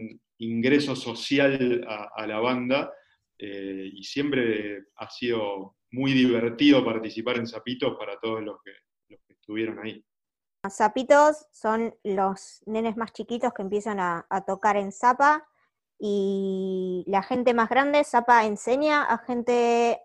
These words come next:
Speaker 2: más grande a tocar la gaita, necesitan conocimiento previo, ¿cómo, cómo se organizan las clases en la asociación?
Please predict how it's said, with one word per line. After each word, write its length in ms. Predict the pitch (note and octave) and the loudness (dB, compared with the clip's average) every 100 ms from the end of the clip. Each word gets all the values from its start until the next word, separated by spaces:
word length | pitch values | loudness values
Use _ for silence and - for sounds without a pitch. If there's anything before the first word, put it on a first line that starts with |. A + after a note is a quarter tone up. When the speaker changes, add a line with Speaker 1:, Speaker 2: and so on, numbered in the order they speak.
| _ _ _ _ - | _ _ _ _ -6
Speaker 2:
más 220 | A3+ A3 | 0 2
grande 480 | A#3+ B3 D4 D#4 D#4+ | 4 2 4 4 4
a 140 | A#3 | 4
tocar 280 | A3 C4+ A3+ | 2 4 4
la 120 | A#3 | 6
gaita, 640 | A3+ C4 D4+ - E4+ F4 - - | 6 4 4 6 6 6 0 -8
necesitan 720 | G3 G3 G3+ A3 A#3 A3+ A3 | -10 -8 -8 0 2 2 0
conocimiento 680 | G#3 G3 - G3+ G3+ G3 F#3+ | -4 -4 -8 -8 -8 -8 -6
previo, 680 | A#3 B3+ C4+ C4+ C4 B3+ | -2 2 2 4 2 2
¿cómo, 600 | B3 A#3 A#3 A3+ A3 G3 | 0 -2 0 2 0 -2
cómo 260 | - B3 B3 | -2 -2 0
se 100 | A#3+ | 0
organizan 480 | A3 G#3+ G3+ G3 F3+ | 0 0 -4 -6 -8
las 120 | F3 | -8
clases 420 | - F3 F3 F3 | -6 -8 -8 -14
en 280 | F3 E3+ E3 | -12 -12 -10
la 80 | F3 | -10
asociación? 640 | - F3 F3 E3+ F3 E3+ | -10 -12 -12 -12 -16 -16